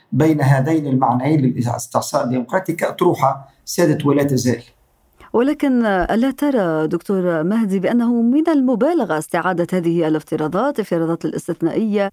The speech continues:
Speaker 2: افتراضات الاستعصاء، وخاصة أن التجارب المقارنة تظهر أن مسار تثبيت الحكم الديمقراطي يعرف مدا وجزرا؟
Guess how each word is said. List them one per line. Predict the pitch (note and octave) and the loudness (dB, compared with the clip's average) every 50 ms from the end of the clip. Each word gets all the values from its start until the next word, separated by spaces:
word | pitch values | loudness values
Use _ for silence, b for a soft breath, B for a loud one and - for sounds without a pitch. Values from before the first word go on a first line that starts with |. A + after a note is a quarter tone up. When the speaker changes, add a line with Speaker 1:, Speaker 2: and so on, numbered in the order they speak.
| _ _ _ _ - | _ _ _ _ -6
Speaker 2:
افتراضات | F3+ F3 - G3 F#3 F3+ E3+ E3 F#3 F3+ F3+ - | -6 -4 -2 0 0 0 0 0 0 -2 0 -2
الاستعصاء، | - F3 E3+ - F#3+ - - - - F3+ F3 - - C4 C#4 D#4 D#4+ _ _ _ - | 0 0 0 0 -2 -4 -4 -4 -4 -4 -4 -4 -4 -2 -2 -2 -4 _ _ _ -6
وخاصة | D4 - - F#4 - E4+ - | -2 -2 -2 -2 -2 -2 0
أن | D#4 C#4+ C#4+ D4 C#4 C#4 | 0 0 2 2 2 2
التجارب | C#4 C#4 C#4+ - - - - G3+ F3+ E3 G3+ G#3 A3 G#3+ F3+ | 2 2 2 0 -2 -2 0 -2 0 0 0 0 0 0 0
المقارنة | D#3 E3 F3 E3+ E3 F3 - - D#4 D4+ A#3 F#3+ E3+ E3 E3 E3 G3 A#3+ _ _ - | 0 0 0 2 0 0 0 0 0 0 2 2 2 2 2 0 -2 -4 _ _ -2
تظهر | - G#4+ G4+ C4 B3 C4 B3+ - | -2 0 2 2 2 2 2 0
أن | F#3+ F#3 F3 D#3+ D#3+ | 0 2 2 2 2
مسار | E3 E3 - - D#4 E4+ E4 B3 | 0 0 -2 0 0 0 0 0
تثبيت | F#3 - E3 D#3+ - D#3+ F3+ G3 G3 F#3 - | 0 -2 -4 -2 -2 -2 -2 -2 -2 -2 -2
الحكم | E3 D#3 D3+ - G3 F#3+ - E3+ C#3+ | -2 -2 -2 -4 -6 -4 -4 -4 -2
الديمقراطي | C#3+ D#3+ D#3+ F3 D#3+ D#3+ D#3 - G3 G#3 G3+ G3+ - A3+ A#3+ A#3+ B B B B - | -2 -2 -2 0 -2 -2 -2 -4 -4 -4 -4 -4 -4 -4 -4 -4 B B B B -2
يعرف | C#4+ G#4+ A4 G4 F4 E4 - - - - | -2 0 0 0 -2 -4 -6 -6 -2 0
مدا | C4 D#4 E4 G#3 E3+ F#3 F3+ F#3+ A3 A#3 - - | 2 2 2 2 0 0 0 0 0 -2 -4 -4
وجزرا؟ | A3 C4+ D4 D4 C#4+ C#4+ B3+ G3 F#3+ E3 D3 D#3 D3 - - E3 | -2 0 0 2 0 0 0 0 0 0 0 -2 -6 -6 -8 -10